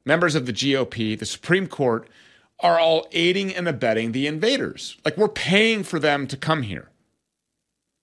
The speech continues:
Here's a paycheck. Come here, and we'll move you to Michigan, first class. Our Border Patrol has been turned into, like, glorified Walmart greeters who process illegal aliens,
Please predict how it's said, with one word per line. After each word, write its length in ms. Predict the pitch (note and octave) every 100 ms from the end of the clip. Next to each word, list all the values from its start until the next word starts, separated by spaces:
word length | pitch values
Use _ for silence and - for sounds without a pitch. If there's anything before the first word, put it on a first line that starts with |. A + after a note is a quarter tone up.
| _ _ _ _ _
Here's 160 | B3 B3+
a 60 |
paycheck. 640 | A#3+ A3 A3 - F#2+ - - -
Come 240 | - B3
here, 480 | G#3 E3+ D3 C#3 C3+ - _ _ _ F3+
and 140 | E3+
we'll 100 | E3+
move 260 | E3+ G#3 G3
you 120 | G3
to 120 | F3+
Michigan, 540 | D#3+ E3 - G#2 F#2+
first 340 | D#2+ A#3 B3+ -
class. 580 | F#3+ C3+ D2+ - - - _ _ _ _ _ _ _ _ _ _ _ _ _ _ _ _ _ _ _ _ _ _ _ _ -
Our 100 | F#3+
Border 300 | F3+ B3+ C#4
Patrol 460 | A3 - F3 D3+
has 180 | C3+ D3
been 180 | E3+ D#3+
turned 300 | - E3+ E3
into, 460 | D3+ - C3+ B2 -
like, 220 | A#2 -
glorified 560 | C#3+ F#3+ G3 F3+ D3 B2+
Walmart 560 | A#2+ C3+ C3+ G2+ -
greeters 400 | D#2+ E2+ D2 D#2
who 100 | G#2
process 540 | - C#3+ C#3 C#3+ B2 -
illegal 420 | C3+ D3+ D3+ B2
aliens, 540 | A#2+ A#2+ A2+ A2 G#2+